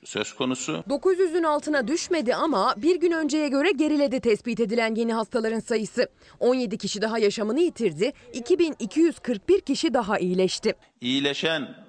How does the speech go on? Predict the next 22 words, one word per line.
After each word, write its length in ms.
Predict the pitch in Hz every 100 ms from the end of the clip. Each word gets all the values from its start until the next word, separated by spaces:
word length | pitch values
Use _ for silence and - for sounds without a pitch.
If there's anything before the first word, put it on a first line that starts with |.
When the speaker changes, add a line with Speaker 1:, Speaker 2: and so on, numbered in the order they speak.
| - _
Speaker 1:
vaka 420 | - 95 120 160 151
sayımız 640 | 135 123 120 156 165 - -
iki 260 | 113 170
bin 120 | 131 123
iki 220 | 120 127
yüz 220 | 127 -
kırk 340 | - 127 -
bir. 280 | 117 135 - _ _ _ _ _ _ _ _ _ _ _ -
Toplam 520 | 131 131 147 147 -
test 260 | 156 156 -
sayımız 520 | 131 123 143 - -
otuz 260 | 110 120
altı 340 | 123 120 120 120
bin 200 | 110 104
beş 240 | 110 -
yüz 160 | 110 104
yirmi 360 | 107 104 95
bir. 420 | 131 151 - - _ _ _ _ _ _ _ _ 143 _ _ _ _ - 101
Yoğun 420 | 110 143 180 175
bakımda 840 | 160 - 139 131 127 113 98 - - _ _
toplam, 680 | 123 127 - 143 120 87 - _ _ _ _ _ _ _ _ _
e, 40 | _